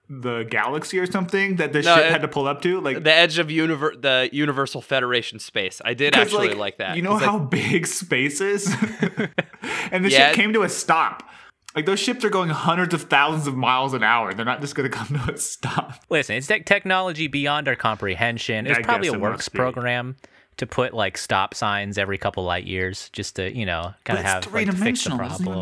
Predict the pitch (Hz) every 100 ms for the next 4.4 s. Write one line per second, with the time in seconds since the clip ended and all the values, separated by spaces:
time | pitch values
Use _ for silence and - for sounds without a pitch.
0 | 185 233 262 285 214 - 208 208 165 -
1 | 196 190 - 330 - 320 277 294 294 302
2 | 285 220 - 330 247 156 156 156 339 -
3 | 170 185 156 120 - 120 135 - 90 -
4 | - 107 95